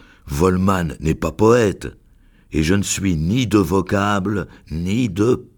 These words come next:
parole. Ensuite, Ponge inaugure Pompidou, et réciproquement. Wollmann, goguenard, est à la salle.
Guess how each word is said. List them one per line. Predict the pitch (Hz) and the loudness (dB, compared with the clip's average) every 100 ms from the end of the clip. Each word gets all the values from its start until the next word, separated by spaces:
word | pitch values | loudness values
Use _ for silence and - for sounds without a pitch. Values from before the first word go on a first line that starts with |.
| - | -10
parole. | 101 107 85 92 80 69 64 - _ - | -8 -6 -4 -2 -2 -4 -10 -16 _ -14
Ensuite, | - 95 - 98 98 - - - - - | -4 -4 -2 -2 -2 -4 -20 -20 -20 -10
Ponge | - 113 101 82 | 0 2 2 2
inaugure | 90 87 87 95 90 - | 0 0 2 0 0 0
Pompidou, | 95 90 127 139 165 151 - - - | -2 0 -2 0 0 0 -4 -14 -4
et | - | 0
réciproquement. | 87 98 - 117 104 117 135 135 - - _ _ _ _ _ _ _ _ _ _ - | 2 0 -2 -4 -2 -2 -2 -2 -4 -10 _ _ _ _ _ _ _ _ _ _ -6
Wollmann, | 78 90 90 98 87 69 57 - - | -2 -2 0 -2 -2 -4 -10 -16 -12
goguenard, | 64 98 80 95 107 110 101 - _ - | 0 2 2 0 0 -2 -4 -10 _ -18
est | - - | -12 -4
à | 101 95 | -2 0
la | 98 | -2
salle. | - 110 101 73 50 | -4 -6 -6 -8 -12